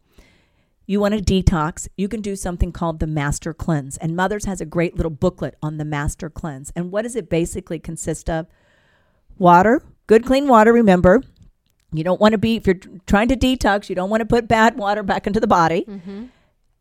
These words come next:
Speaker 1: Maple syrup, organic grade B maple syrup, lemons, organic lemons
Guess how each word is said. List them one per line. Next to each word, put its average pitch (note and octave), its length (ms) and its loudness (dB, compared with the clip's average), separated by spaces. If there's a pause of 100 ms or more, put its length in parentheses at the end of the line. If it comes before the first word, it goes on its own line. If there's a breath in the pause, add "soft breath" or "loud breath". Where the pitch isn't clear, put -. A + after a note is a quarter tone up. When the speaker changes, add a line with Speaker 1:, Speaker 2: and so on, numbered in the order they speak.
(240)
Speaker 1:
Maple F#3+ 400 4
syrup, G3 360 0
organic F3+ 680 -2
grade F3 320 0
B G3+ 160 0
maple F#3+ 340 -2
syrup, E3 460 -2 (1000)
lemons, F3+ 720 0 (880)
organic F#3+ 560 -4
lemons D3+ 580 -6